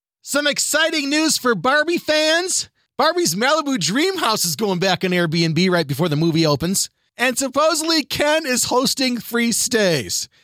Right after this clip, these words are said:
Not sure whether that means Ryan Gosling's gonna be hanging out with you at the mansion, but why couldn't they have Margot Robbie? I'd put my four oh one k in for that one. Airbnb says Ken will host two lucky winners for individual overnight stays on July twenty-first and twenty-second.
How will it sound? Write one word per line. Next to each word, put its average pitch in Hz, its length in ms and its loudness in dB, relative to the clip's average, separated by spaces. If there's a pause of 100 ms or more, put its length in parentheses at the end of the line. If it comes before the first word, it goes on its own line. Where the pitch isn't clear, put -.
(220)
Not 311 240 0
sure 359 240 -2
whether 330 220 0
that 294 220 -2
means 294 260 -4
Ryan 285 260 0
Gosling's 269 540 -2
gonna 269 160 -2
be 269 100 -2
hanging 277 300 0
out 277 180 0
with 269 220 -4
you 262 100 0
at 233 80 -2
the 233 80 -4
mansion, 277 500 0 (360)
but 247 120 -6
why 254 140 0
couldn't 392 240 -6
they 392 120 0
have 359 120 0
Margot 247 380 -2
Robbie? 202 500 -2 (160)
I'd 247 240 -2
put 285 140 -4
my 247 100 -2
four 240 300 0
oh - 20 0
one 220 200 0
k 233 180 2
in 185 100 0
for 180 80 -2
that 190 220 2
one. 139 320 -2 (260)
Airbnb 220 580 2
says 220 300 0
Ken 247 240 0
will 233 100 2
host 226 260 0
two 254 160 0
lucky 233 300 0
winners 233 320 0
for 226 100 0
individual 240 600 0
overnight 220 420 0
stays 208 320 0
on 170 120 2
July 160 280 0
twenty-first 247 640 -2
and 160 100 -4
twenty-second. 208 760 -2